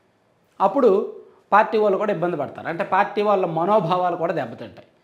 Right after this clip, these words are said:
So, దాన్ని కూడా కాస్త ఒక రకంగా అర్థం చేసుకోవాలి. ఇలా రెండు వైపులు బ్యాలెన్స్ చేసుకొని వ్యవహరిస్తే మంచిది. లేకపోతే, ఎందుకంటే విపరీతమైన పోటీ ఉంది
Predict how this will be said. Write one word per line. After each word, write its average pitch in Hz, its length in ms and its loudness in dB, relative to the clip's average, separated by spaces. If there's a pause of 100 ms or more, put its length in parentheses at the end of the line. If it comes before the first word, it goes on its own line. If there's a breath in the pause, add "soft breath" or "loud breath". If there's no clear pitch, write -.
(400 soft breath)
So, 220 60 2
దాన్ని 190 320 4
కూడా 233 180 0
కాస్త 202 320 0
ఒక 175 240 -2
రకంగా 175 340 -2
అర్థం 151 280 -4
చేసుకోవాలి. 107 520 -16
ఇలా 190 300 0
రెండు 165 260 -2
వైపులు 226 320 2
బ్యాలెన్స్ 185 520 -2
చేసుకొని 170 320 -8
వ్యవహరిస్తే 147 500 -8
మంచిది. 139 360 -12 (460 soft breath)
లేకపోతే, 180 720 0 (200)
ఎందుకంటే 214 340 -2
విపరీతమైన 233 720 0
పోటీ 202 420 -2
ఉంది 147 280 -4